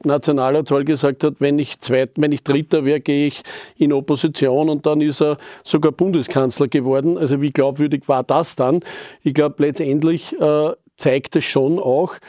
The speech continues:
dass die Sozialdemokratie Verantwortung übernehmen möchte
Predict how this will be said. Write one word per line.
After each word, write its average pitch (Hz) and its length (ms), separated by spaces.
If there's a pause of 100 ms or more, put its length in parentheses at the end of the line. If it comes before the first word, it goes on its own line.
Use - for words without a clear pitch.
(120)
dass 151 160
die 170 100
Sozialdemokratie 147 960
Verantwortung 147 640
übernehmen 160 460
möchte 156 480